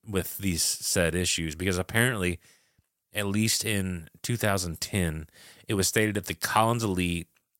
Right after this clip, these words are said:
still exist. So one can only assume they still have pieces on the chessboard to this day. But they have given, apparently,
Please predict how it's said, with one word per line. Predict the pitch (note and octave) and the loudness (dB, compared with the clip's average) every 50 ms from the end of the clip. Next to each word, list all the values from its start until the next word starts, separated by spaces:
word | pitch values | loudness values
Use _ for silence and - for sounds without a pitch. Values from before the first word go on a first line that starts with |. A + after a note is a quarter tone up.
| _ _ | _ _
still | - - - A2+ G#2 F#2 | -6 0 4 4 4 4
exist. | E2+ E2 D#2+ F2 G#2+ A2+ E2+ - - - - - - _ - _ _ _ _ _ _ _ _ _ | 4 2 0 2 2 2 2 2 -2 -2 -4 -6 -16 _ -20 _ _ _ _ _ _ _ _ _
So | - - - A2+ | 0 2 4 4
one | G#2+ G2+ A2 A2+ A#2 | 4 4 4 2 4
can | - - G#2 | 2 2 2
only | G2+ G2+ F#2+ | 4 4 4
assume | F2+ E2+ - - G2+ F#2+ F#2 F2+ F2 F2 E2+ E2 - _ _ _ _ _ _ _ _ _ _ _ _ _ _ _ _ - F#2 G#2 G2 | 4 2 2 2 2 2 2 2 0 -2 -6 -8 -12 _ _ _ _ _ _ _ _ _ _ _ _ _ _ _ _ -20 -20 -4 2
they | G#2+ G#2 G2+ | 2 4 4
still | - - - A2 G#2+ G2 | 4 2 4 6 6 6
have | F2+ F#2 F#2+ F#2 F2 - - | 6 6 4 4 4 2 2
pieces | G#2+ G2 F2+ F2 E2+ F2 | 2 2 4 2 0 -2
on | F#2 E2+ | -2 -2
the | E2 | -2
chessboard | - - F#2 E2 D#2+ - _ D#2+ E2 D#2+ D#2 D2+ _ | 0 0 0 0 0 -2 _ 0 2 2 2 0 _
to | - G2 F#2 | 4 4 4
this | E2+ E2 E2+ D#2 - | 4 2 0 0 -2
day. | - E2+ E2+ D#2 C#2+ C2 - _ - _ _ _ _ _ _ _ _ _ _ _ _ _ _ _ - - - - - - - | -2 -2 -2 -2 -2 -6 -10 _ -20 _ _ _ _ _ _ _ _ _ _ _ _ _ _ _ -20 -20 -20 -20 -20 -20 -2
But | - A#2+ G#2+ | 0 2 4
they | A2 A2+ | 4 4
have | G#2+ F2+ | 4 4
given, | F2 G2+ B2 B2 B2+ A#2 G#2+ - | 4 2 4 4 2 0 0 -2
apparently, | F#2 F#2+ - B2 D3+ G3 G3 E3+ C#3 A#2 A2 D3 D#3 | -2 0 2 4 4 4 4 4 4 4 4 4 2